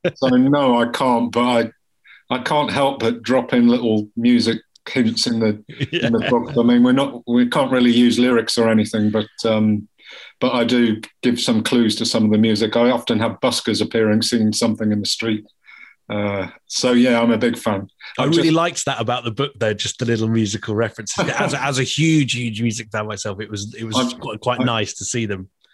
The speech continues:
Speaker 1: I've just got for, for a future book in the series, I, I just contacted the lead singer of one of my favourite bands who has given me permission to quote from the lyrics of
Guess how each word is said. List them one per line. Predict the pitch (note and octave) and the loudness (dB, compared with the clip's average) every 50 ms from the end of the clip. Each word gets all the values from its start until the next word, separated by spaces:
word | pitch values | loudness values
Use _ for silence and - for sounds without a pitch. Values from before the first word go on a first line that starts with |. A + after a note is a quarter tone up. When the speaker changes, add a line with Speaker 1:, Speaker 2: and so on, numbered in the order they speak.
| _ - - - | _ -12 -4 -2
Speaker 1:
I've | B2+ B2+ A#2+ A#2+ | -2 -2 0 0
just | D#3+ D#3+ - - - - | -2 -2 -2 -2 -4 -2
got | - C#3 C3+ C3+ - | 0 0 0 -2 -2
for, | - B2+ A#2+ A#2 | -2 0 0 0
for | A#2 - - C3 B2 A#2+ A#2+ A#2+ A#2+ | -2 -2 0 2 4 4 2 2 -2
a | A#2+ A2+ | -4 -8
future | G#2 - - C3 C3 B2 - - A#2+ | -6 -2 0 0 0 0 0 -2 0
book | A#2 B2+ A#2+ A#2+ - | 0 0 0 0 0
in | A#2+ A2+ | 0 0
the | G#2+ | 0
series, | G#2 - - B2 A#2+ A2+ A2+ G#2 G#2 G#2+ | 0 0 2 2 2 4 2 2 2 2
I, | A2+ G#2+ G#2+ G#2+ - - | 2 0 0 -2 -4 -4
I | A#2 A2+ A2 | -2 -2 -2
just | G#2+ G#2+ - C3 A#2+ - - - | 0 -2 -2 -2 -2 -4 -4 -4
contacted | - B2+ B2 A#2+ A#2+ B2 A#2+ A#2+ - - A2+ G#2+ | 0 2 2 4 2 0 -2 -4 -4 -4 -4 -2
the | A2+ A2 G#2+ G#2+ - | -2 -2 -2 -4 -2
lead | A#2 A#2+ A#2+ A#2 A#2 | 0 2 2 2 2
singer | - B2+ B2 A#2+ A#2+ | 2 2 4 4 4
of | A2+ G#2+ | 2 2
one | A#2 A#2 A2+ | 0 0 2
of | A2+ | 2
my | A2+ A2 | 2 0
favourite | A2 - B2+ A#2+ A2 A2 A#2 A#2 - | 0 0 0 0 0 0 0 0 0
bands | A#2 A2+ A2 A2 A2 G#2+ - - - _ _ - - - - _ - | -2 0 0 0 0 -2 -4 -6 -8 _ _ -20 -20 -20 -14 _ 0
who | A#2 A#2 | 2 2
has | A2+ A2 - | 2 2 0
given | - B2+ A#2+ A#2+ | 2 4 4 4
me | A#2+ G#2+ G#2+ | 4 4 2
permission | - A2+ A2+ A#2+ A#2+ - A#2+ A2 G#2+ | 0 0 2 2 2 0 0 0 0
to | G#2 - G#2+ G#2 G#2 - - | 2 0 0 0 -2 -4 -6
quote | - - A#2+ A#2 A#2+ A#2+ - _ _ - - - - _ _ _ _ - - - | -2 0 0 0 0 -2 -6 _ _ -20 -20 -20 -20 _ _ _ _ -20 -16 -6
from | - B2 A#2 A#2 A2+ | -2 0 2 2 2
the | A2 A2 | 2 2
lyrics | A2+ A#2+ A#2+ A#2 A#2+ A#2+ - - | 2 2 2 2 0 0 0 -2
of | A#2 G#2+ G#2 | -2 -4 -4